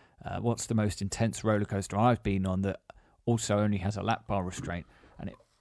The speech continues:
may well be Cheetah Hunt at Busch Gardens, uh, but I don't think that one goes upside down from what I can recall. It's a very good ride, though. So, yeah, I think this would probably take the crown, the very specific crown of most intense roller coaster with only a lap bar.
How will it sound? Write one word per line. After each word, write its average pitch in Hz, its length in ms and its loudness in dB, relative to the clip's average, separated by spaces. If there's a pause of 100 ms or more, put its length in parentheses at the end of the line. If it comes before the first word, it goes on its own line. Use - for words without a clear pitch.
(120)
may 151 320 2
well 143 240 6
be 123 140 0
Cheetah 117 400 0
Hunt 95 320 -2
at - 100 -12
Busch - 200 -2
Gardens, 98 600 0 (560)
uh, 110 80 -4
but 107 140 2
I 117 80 6
don't 185 180 8
think 180 140 4
that 170 160 4
one 170 140 6
goes 147 200 4
upside 127 340 2
down 113 280 2
from 95 200 -6
what 90 160 -2
I 90 340 -2 (540)
can 87 300 -2
recall. 82 540 -4 (500)
It's - 140 -10
a 95 40 -4
very 95 200 0
good 92 160 -4
ride, 104 260 0
though. 76 200 -14 (720)
So, 90 200 -8
yeah, 107 240 0
I 101 60 0
think 147 180 -2
this 139 180 -2
would 120 100 -2
probably 117 360 -2
take - 260 -4
the - 80 -6
crown, 95 580 -2
the - 120 -6
very 104 180 0
specific - 540 -6
crown 90 400 -2
of 95 240 -8
most 113 280 0
intense 131 560 0
roller 135 240 2
coaster 120 520 2
with 110 300 -2
only 127 300 0
a 113 80 0
lap 117 200 0
bar. 80 300 -6